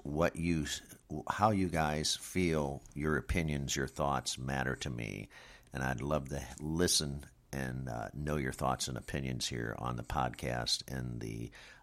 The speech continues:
uh, information that I try and bring you, uh, several times a week. So like and subscribe, and, uh, I'll see you on the inside. This is Eric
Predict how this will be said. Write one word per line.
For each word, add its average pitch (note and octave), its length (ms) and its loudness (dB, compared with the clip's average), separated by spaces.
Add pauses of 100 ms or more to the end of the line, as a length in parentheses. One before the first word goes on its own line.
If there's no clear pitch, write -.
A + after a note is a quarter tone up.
uh, B1 200 -2
information C2+ 640 0
that B1+ 100 -2
I A#1+ 120 4
try B1+ 260 4
and B1 160 -2
bring B1 240 0
you, A#1 340 -2
uh, G#1 240 -4
several A#1+ 320 2
times A1+ 380 -2
a G#1 60 -4
week. G1+ 380 -6 (280)
So - 160 -2
like C2+ 480 4 (160)
and C#2+ 200 -2
subscribe, G#2 920 4 (460)
and, C#2+ 420 0
uh, B1+ 380 0
I'll C2 260 2
see - 260 2
you D2 320 2
on D2+ 220 2
the D2+ 120 2
inside. E2+ 760 0 (1700)
This - 160 4
is F2+ 280 4
Eric F#2 400 6